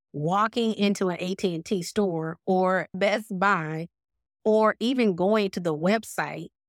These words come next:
to actually close the deal. And that's what sales are. It is it is closing the deal. So the difference between sales and promotion is, A, promoting is promoting, and sale is closing the sale,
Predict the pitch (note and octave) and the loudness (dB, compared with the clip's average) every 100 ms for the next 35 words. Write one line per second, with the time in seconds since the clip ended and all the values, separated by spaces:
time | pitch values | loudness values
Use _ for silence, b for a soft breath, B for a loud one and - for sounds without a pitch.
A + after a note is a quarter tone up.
0 | _ _ - F#3+ - - F#3 G3 - - | _ _ -6 -6 -6 -6 -2 -2 -2 0
1 | G3 F#3 F#3 E3+ - F3+ E3+ D#3 - D3 | 0 2 -2 -2 -2 0 0 -4 -6 -2
2 | C#3+ G#2+ - _ _ _ _ - F3 F#3 | -2 -4 -12 _ _ _ _ -4 0 0
3 | A3+ - D4 B3 - - - G#3+ G#3+ F#3 | 0 -4 -8 -8 -12 -6 0 2 2 0
4 | D#3+ - D3+ - - - F#3+ G3+ G3+ F3+ | -4 -6 -8 -8 -12 -2 2 4 2 0
5 | - _ _ G3 F#3+ F#3+ F#3 F3+ - _ | -10 _ _ 0 2 2 0 -2 -8 _
6 | _ _ _ - A#3 A#3 B3+ A#3 G#3+ F3+ | _ _ _ 0 2 2 4 4 4 2
7 | D#3+ E3 D3 - _ _ _ - G3 F3+ | -2 -4 -6 -12 _ _ _ -2 0 2
8 | F3 E3 D4 D4+ D4 A#3 - G#3 G3+ G3 | 2 4 4 4 0 -2 -2 0 2 0
9 | F#3 F#3+ G3 G3+ G3 F3 D#3+ E3+ E3+ E3 | 0 0 2 2 0 -2 -4 -4 -2 -2
10 | D#3+ D3+ - F3 F3+ A3+ B3+ _ - E3+ | -2 -6 -8 -2 0 0 -4 _ -4 -2
11 | F#3 G3+ F3+ - F3+ D#3 D#3 F3 G#3+ A3+ | 0 -2 -4 -4 -6 -4 -4 -2 -4 -6
12 | _ _ _ - F3+ F3 E3 - - F3 | _ _ _ -6 -6 -4 -8 -8 -4 -2
13 | F#3 G#3 C4 - F3+ - - F#3 F3 E3 | -2 -2 -4 -2 -2 -2 -2 0 0 0
14 | D#3 D3+ - - - _ | -2 -4 -8 -10 -14 _